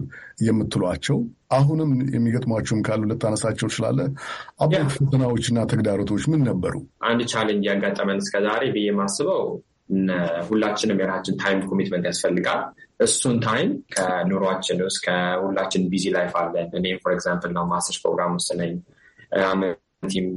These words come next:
Speaker 2: ስኩል ነበረች ነው። ሁላችንም ዴዲኬት ታይም ስለምናደርግ ከዛ ወጥተን ለዚህ ፕሮግራም ታይም ዴዲኬት ማድረግ አንዱ እሱ ይከባድ ነው። አ፣ ከዛ በተረፈ ደግሞ፣ አ፣ አንድ ነገር ችግር ብሎ የሚያጋጥመን እዚህ ላይ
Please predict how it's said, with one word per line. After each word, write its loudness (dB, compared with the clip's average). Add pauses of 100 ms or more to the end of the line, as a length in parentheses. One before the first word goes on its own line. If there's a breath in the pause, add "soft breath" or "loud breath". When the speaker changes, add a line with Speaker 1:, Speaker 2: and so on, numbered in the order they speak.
Speaker 2:
ስኩል 0
ነበረች -2 (100)
ነው። -2 (300 loud breath)
ሁላችንም 2 (160)
ዴዲኬት 2
ታይም 0
ስለምናደርግ 0 (500)
ከዛ 2 (140)
ወጥተን 0 (540)
ለዚህ 0 (220)
ፕሮግራም 0 (340)
ታይም 0
ዴዲኬት -2
ማድረግ 0
አንዱ 0
እሱ -4
ይከባድ 0
ነው። -10 (440 soft breath)
አ፣ 0 (320)
ከዛ 0
በተረፈ 0
ደግሞ፣ 0 (580 soft breath)
አ፣ 0 (580)
አንድ 4
ነገር 2 (160)
ችግር 0
ብሎ 2
የሚያጋጥመን 0
እዚህ -2
ላይ -2